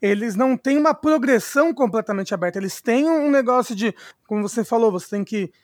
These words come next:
é, pegar um item-chave e ir até um lugar-chave, depois pega outro, e aí, aí assim você vai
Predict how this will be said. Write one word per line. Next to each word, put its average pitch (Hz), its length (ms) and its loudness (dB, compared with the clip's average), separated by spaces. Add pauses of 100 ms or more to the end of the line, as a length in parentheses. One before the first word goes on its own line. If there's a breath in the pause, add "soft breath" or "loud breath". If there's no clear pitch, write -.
(200)
é, 190 360 2
pegar 214 360 2
um 285 120 2
item-chave 277 840 2
e 269 280 2
ir 277 40 2
até 262 220 0
um 262 80 0
lugar-chave, 220 840 0
depois 180 280 -4
pega 220 180 0
outro, 240 220 0
e 220 120 -2
aí, 240 220 2
aí 233 180 2
assim 240 320 2
você 320 240 -2
vai 277 320 2